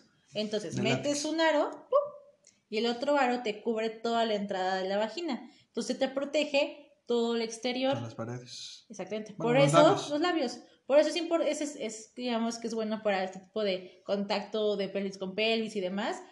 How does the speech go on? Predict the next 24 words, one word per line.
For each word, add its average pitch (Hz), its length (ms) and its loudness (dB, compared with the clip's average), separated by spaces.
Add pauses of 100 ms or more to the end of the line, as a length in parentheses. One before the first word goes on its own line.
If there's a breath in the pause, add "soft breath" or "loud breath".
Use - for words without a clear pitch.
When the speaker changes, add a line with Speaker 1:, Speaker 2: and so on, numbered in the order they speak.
(120 loud breath)
Speaker 1:
pues 330 140 -2
te 330 80 2
protege 208 380 -4
de 196 100 0
más. - 500 -10 (100)
Pues, 170 140 -6
Speaker 2:
Ujú. 202 120 0
Speaker 1:
mm, - 400 -10
así - 160 -10
que 240 100 -6
más 254 220 0
mejor, 233 380 -6 (180)
Speaker 2:
Más 143 180 -2
Speaker 1:
¿no? 139 80 -2
Speaker 2:
mejor. 220 180 -6 (240)
Speaker 1:
Que 190 60 -6
el 185 80 -8
masculino. 240 580 -4 (400 loud breath)
Ahora, 240 480 0 (220)
hay 302 180 4
muchas 339 320 2
personas 311 640 0 (100)
que 220 120 0
son, 220 480 -4